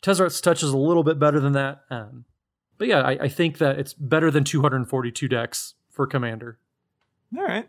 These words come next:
Speaker 2: sounds neat. I'm gonna move on to mine next. My challenge to stats this week will actually be for a Muldrotha the Gravetide deck.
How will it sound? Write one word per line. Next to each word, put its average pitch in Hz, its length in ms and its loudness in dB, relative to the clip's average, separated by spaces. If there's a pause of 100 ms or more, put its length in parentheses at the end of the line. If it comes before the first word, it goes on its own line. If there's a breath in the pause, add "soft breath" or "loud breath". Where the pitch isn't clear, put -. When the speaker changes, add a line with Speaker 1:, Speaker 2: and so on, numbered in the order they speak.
Speaker 2:
sounds 123 300 -6
neat. 160 200 -6 (420 loud breath)
I'm 160 240 4
gonna 156 160 2
move 143 300 -2
on 131 260 -4
to 117 100 -12
mine 120 480 -4
next. 151 460 -8
My 139 160 -6
challenge 143 340 -8
to 127 60 -8
stats - 420 -4
this 120 220 -10
week 127 240 -6
will 120 160 2
actually 135 300 0
be 123 140 -6
for 123 300 -4
a 123 220 -2
Muldrotha 123 600 -4
the 120 120 -6
Gravetide 104 680 -6
deck. 78 300 -12